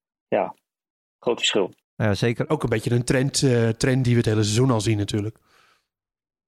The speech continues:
Speaker 1: Ja.
Speaker 2: Ja, hij wordt gewoon vermorseld door Magnussen, die, eh, op het allerlaatste moment erbij is gekomen natuurlijk.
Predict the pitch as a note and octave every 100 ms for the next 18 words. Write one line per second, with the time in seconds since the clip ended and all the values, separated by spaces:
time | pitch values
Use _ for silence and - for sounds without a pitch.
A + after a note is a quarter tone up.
0 | _ _ _ _ _ _ - B2 F#2 F#2
1 | - G#2+ - A2 A#2 - B2 A#2+ C3 A#2
2 | C3 A2 G2 G2+ G2+ G#2+ G#2+ A#2 A#2 A2+
3 | G#2 A#2+ A2+ A2 G#2+ A2+ B2 - A2+ G#2
4 | F#2+ - G2 F#2+ D3